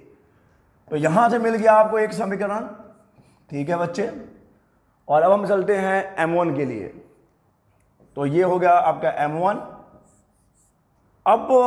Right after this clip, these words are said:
देखते हैं कि भाई इस पे कौन कौन सा बल लग रहा है। तो बच्चे देखिए, इस पे तो केवल ये तनाव बल लग रहा है, इस पे केवल और केवल टेंशन लगेगा।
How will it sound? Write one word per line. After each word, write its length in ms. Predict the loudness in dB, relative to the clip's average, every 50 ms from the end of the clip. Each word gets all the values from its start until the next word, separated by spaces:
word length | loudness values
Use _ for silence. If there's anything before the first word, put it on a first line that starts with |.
| 4 2 0
देखते 340 | 0 -2 -2 -2 -2 -4
हैं 100 | -4 -4
कि 80 | -4 -4
भाई 120 | -4 -4 -4
इस 180 | -6 -8 -12
पे 180 | -8 -6 -6 -6
कौन 240 | -4 -4 -6 -6 -4
कौन 180 | -4 -4 -4 -2
सा 120 | -2 -2 -2
बल 180 | -2 -4 -4
लग 280 | -4 -4 -6 -8 -10 -12
रहा 100 | -14 -14
है। 120 | -16 -18 -20 -20 _ _ _ _ _ _ -10
तो 40 | -6
बच्चे 280 | -6 -6 -4 -4 -4
देखिए, 460 | -2 -4 -4 -6 -6 -8 -10 -12 -16 -20 -20 -20 _ -14
इस 100 | -14 -14
पे 200 | -8 -6 -4 -4
तो 120 | -4 -4
केवल 260 | -4 -4 -2 -2 0 0
ये 60 | -2
तनाव 380 | -2 -2 -2 0 0 0 0 0
बल 100 | -2 -2
लग 160 | -2 -4 -4 -4
रहा 280 | -6 -4 -2 -2 -2 -2
है, 520 | 0 -2 -2 -2 -2 -4 -8 -12 -18 -20 -20 -20 -20 _ _ _ _ _ _ _ _ _ _ -12
इस 120 | -12 -4
पे 140 | 0 0 0
केवल 300 | 2 2 4 4 4 4
और 100 | 4 4
केवल 180 | 4 2 2 2
टेंशन 300 | 2 0 -2 -2 -2 -2
लगेगा। 460 | -2 -2 0 0 0 0 0 -2 -4